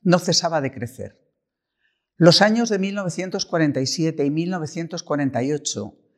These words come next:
pudieron suponer todo un jaque a las fuerzas oficiales, sobre todo con los sabotajes a las vías del tren que unen Madrid con Valencia. Pero desde lo de Cerro Moreno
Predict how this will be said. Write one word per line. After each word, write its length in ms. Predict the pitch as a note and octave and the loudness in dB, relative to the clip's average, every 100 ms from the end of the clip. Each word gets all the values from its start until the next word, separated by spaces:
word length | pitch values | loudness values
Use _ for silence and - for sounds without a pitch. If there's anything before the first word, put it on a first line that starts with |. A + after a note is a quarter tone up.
| _ | _
pudieron 460 | - E3+ F#3+ G#3+ A#3 | 4 6 8 6 4
suponer 720 | - D#3+ D#3 D3+ F3 D#3+ - | 2 0 0 -2 -2 -6 -8
todo 240 | G3 G3 G3 | -4 -4 0
un 220 | E3 D3 | 2 2
jaque 420 | - F3+ F3+ F#3 | -2 -8 -6 -2
a 60 | D3 | -2
las 180 | B2+ | -2
fuerzas 420 | - D3 C3+ C3+ - | -6 -12 -8 -8 -8
oficiales, 800 | A#2 A#2 A#2+ A2+ F#2+ - - _ _ _ _ | -8 -8 -6 -6 -8 -12 -16 _ _ _ _
sobre 400 | - C3+ A#2+ A#2 | 4 6 4 2
todo 480 | - E3+ A3 D4 - _ _ | 0 -4 -4 -12 -18 _ _
con 180 | E3 A#2+ | 0 0
los 140 | A#2+ | 0
sabotajes 560 | B2 A#2 A#2 D3 F3 E3 | -4 -6 -4 -4 -4 -6
a 60 | |
las 180 | B2 A#2 | -6 -6
vías 320 | C3 C3+ C3 | -6 -6 -8
del 300 | A#2 G#2 G2+ | -8 -8 -8
tren 460 | - D3+ D3+ E3+ - _ _ - | -6 -4 -6 -10 -16 _ _ -2
que 160 | B2 | 2
unen 340 | C3 D3 D3+ C#3+ | 4 4 2 0
Madrid 500 | C3 B2 D3 D#3 G#3 - | -2 -4 -6 -8 -10 -18
con 180 | - A#2 | -8 -4
Valencia. 600 | G#2+ A2+ C#3+ - G#2 - _ _ _ _ - - _ | -2 -2 -2 -4 -12 -14 _ _ _ _ -20 -20 _
Pero 240 | F#3 F3 | 4 4
desde 400 | E3 E3 - F3 | 4 0 -2 -2
lo 160 | D3+ D3+ | -4 -4
de 140 | D#3 | -8
Cerro 500 | - - E3 - C3+ | -12 -4 -2 -2 -2
Moreno 640 | C3+ C3+ E3 G#3 A3+ C#4+ _ | -2 0 0 0 -4 -10 _